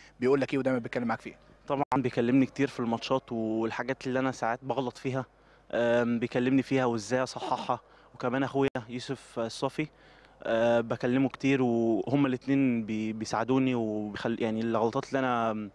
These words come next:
Speaker 2: بعملها في الماتشات وفي التمارين وكده، ولما بحب اسالهم على اي حاجه بيساعدوني طبعا، ما بيتاخروش.
Speaker 1: يعني بنشكرك وبنتمنى لك دوام التوفيق، وان شاء الله تكون نجم قادم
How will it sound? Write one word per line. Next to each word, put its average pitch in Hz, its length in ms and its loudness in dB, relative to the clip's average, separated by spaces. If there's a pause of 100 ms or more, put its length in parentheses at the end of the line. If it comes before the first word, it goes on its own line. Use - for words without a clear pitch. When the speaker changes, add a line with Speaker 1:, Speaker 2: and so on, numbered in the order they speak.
(300)
Speaker 2:
بعملها 127 300 2
في - 100 -10
الماتشات 127 440 -4
وفي - 120 -14
التمارين 120 520 -2
وكده، 135 340 0
ولما 120 400 -2
بحب 127 200 -4
اسالهم 127 300 0
على 113 120 2
اي 123 160 2
حاجه 123 260 -4
بيساعدوني 113 720 -4
طبعا، 123 180 2
ما 117 100 -4
بيتاخروش. - 560 -10 (380)
Speaker 1:
يعني - 200 -20 (100)
بنشكرك 135 540 0
وبنتمنى 127 260 2
لك 139 60 0
دوام 135 160 4
التوفيق، 131 380 2
وان 135 100 4
شاء 143 220 2
الله 139 160 0
تكون 139 280 -4
نجم 131 500 -2
قادم 147 340 0